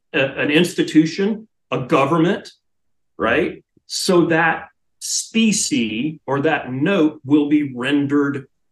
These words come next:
current in the markets where men barter. In order to be currency, and currency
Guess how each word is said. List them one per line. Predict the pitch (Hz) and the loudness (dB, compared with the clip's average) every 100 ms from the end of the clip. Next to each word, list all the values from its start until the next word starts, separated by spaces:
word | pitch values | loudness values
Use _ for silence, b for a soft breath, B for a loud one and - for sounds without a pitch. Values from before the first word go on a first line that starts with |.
| - | -16
current | - - 233 110 98 - - _ _ _ - | -8 0 2 2 -2 -12 -20 _ _ _ -6
in | 131 | 0
the | 123 | 2
markets | 113 113 110 - - | 2 0 -2 -6 -4
where | 117 | -2
men | 110 113 107 | 0 0 -2
barter. | 104 104 95 - b b - | 0 -2 -2 -8 b b 0
In | 151 160 | 2 6
order | 180 202 202 | 8 8 6
to | 175 | 2
be | 147 160 143 | 2 2 0
currency, | - - 269 240 165 - - 104 90 - _ - | -4 0 4 4 2 -4 -4 -4 -4 -10 _ 0
and | 151 | 2
currency | 147 220 226 220 - 175 | 2 2 2 0 -2 -4